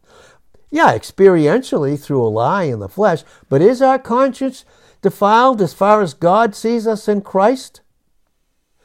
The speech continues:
No, in Roman, and in Hebrews ten, one and two. Well, he's gonna do that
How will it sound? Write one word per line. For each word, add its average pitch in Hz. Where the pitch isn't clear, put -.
No, 120
in 123
Roman, 120
and 117
in 117
Hebrews 117
ten, 107
one 90
and 80
two. 76
Well, 127
he's 151
gonna 147
do 139
that 98